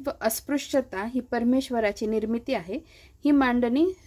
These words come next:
चुकीची आहे, हे दाखवून देण्यासाठी त्यांनी विटाळ विध्वंसक पुस्तक लिहिले.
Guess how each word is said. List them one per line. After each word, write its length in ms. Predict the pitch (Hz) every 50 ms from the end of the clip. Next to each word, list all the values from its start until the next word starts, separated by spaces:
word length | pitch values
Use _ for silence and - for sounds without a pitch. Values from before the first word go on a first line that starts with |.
| - -
चुकीची 380 | 302 269 - 302 311 320 - 302
आहे, 220 | 262 220 202 220
हे 160 | 254 262 269 226
दाखवून 460 | 208 214 214 - - 262 262 262 247
देण्यासाठी 520 | 254 247 240 247 240 - 247 220 220 262
त्यांनी 280 | - 240 226 226 262 277
विटाळ 380 | 233 233 226 - 240 240 240
विध्वंसक 580 | 233 220 220 202 208 202 202 196 196 - 247 311 - - - - - - - - - -
पुस्तक 400 | 226 233 - - 233 226 - 262
लिहिले. 260 | 254 254 226 185